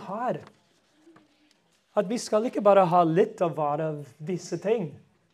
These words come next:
men vi skal ha mye <laughs> av disse tingene. Vi skal la disse tingene være, eh, rik blant oss og overstrømmende i våre liv.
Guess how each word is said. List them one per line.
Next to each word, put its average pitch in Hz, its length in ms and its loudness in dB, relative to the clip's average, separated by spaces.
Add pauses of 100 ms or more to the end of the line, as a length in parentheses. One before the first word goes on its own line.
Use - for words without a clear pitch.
(760)
men 196 300 -2 (260)
vi 190 120 -8
skal 220 200 -4
ha 226 160 -4
mye 262 460 -2 (340)
<laughs> - 360 -8
av 175 120 -4
disse 175 320 -6
tingene. 165 460 -6 (840)
Vi 196 80 -4
skal 196 240 -2
la 208 140 -2 (100)
disse 196 400 -8
tingene 175 480 -6
være, 165 300 -4 (580)
eh, 175 220 -10 (400)
rik 190 460 0
blant 151 360 -4
oss 110 220 -12 (300)
og 196 200 -6
overstrømmende 214 1080 -8
i 214 160 -10
våre 190 280 -4
liv. 202 320 -8